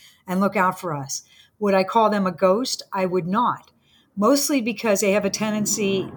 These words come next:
not to appear. Some people do have the appearances of dead relatives. But to me, a true definition of a ghost, or a haunting, I should say,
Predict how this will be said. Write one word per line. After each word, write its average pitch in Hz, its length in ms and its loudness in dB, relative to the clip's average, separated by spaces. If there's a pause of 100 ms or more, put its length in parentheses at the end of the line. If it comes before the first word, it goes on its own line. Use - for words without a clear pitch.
(120)
not 208 300 2
to 254 120 0
appear. 185 460 -2
Some 254 240 2
people 247 280 0
do 208 180 0
have 185 200 2
the 175 120 0
appearances 170 680 -4
of 165 100 -8
dead 165 200 -2
relatives. 160 680 -4 (760)
But 220 480 2
to 254 140 2
me, 320 160 4
a 294 60 2
true 339 260 2
definition 226 580 0
of 185 120 0
a 180 60 4
ghost, 175 480 0
or 180 140 0
a 170 80 2
haunting, 180 720 0
I 175 120 -8
should 170 240 -8
say, 156 340 -6